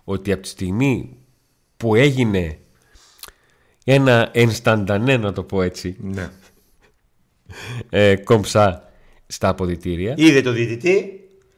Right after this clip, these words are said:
Speaker 2: ξαφνικά να κάνει κάποια περίεργεια, να μην δίνει στον παοκ εύκολα τα φάουλ, να δίνει εύκολα στην αεκ, να αργεί να φωνάξει το Σάστρε να μπει μέσα στο παιχνίδι.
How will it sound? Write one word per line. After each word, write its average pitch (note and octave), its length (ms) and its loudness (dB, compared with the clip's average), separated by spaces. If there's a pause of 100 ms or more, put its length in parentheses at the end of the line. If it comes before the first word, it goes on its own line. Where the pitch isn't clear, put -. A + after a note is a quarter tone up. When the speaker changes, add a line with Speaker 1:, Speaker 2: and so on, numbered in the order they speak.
(200)
Speaker 2:
ξαφνικά C3 520 -2
να F#3 220 -2
κάνει F3+ 240 -4
κάποια F3 240 -4
περίεργεια, D3 800 0
να C3+ 260 2
μην C#3 280 -6
δίνει B2+ 320 -4
στον A2+ 200 -6
παοκ A#2 260 4
εύκολα G#2 320 -2
τα B2 140 -2
φάουλ, F3+ 320 4
να C#3 100 0
δίνει C3 240 -2
εύκολα B2 320 -2
στην D3+ 280 -6
αεκ, F#3 300 4 (220)
να C3+ 140 2
αργεί C3+ 220 2
να B2+ 280 0
φωνάξει A#2+ 440 -2
το A2+ 80 -8
Σάστρε A2 320 -2
να G2+ 100 -6
μπει F#2 120 -10
μέσα F#2+ 240 -14
στο F#2 100 -18
παιχνίδι. F#3 720 -2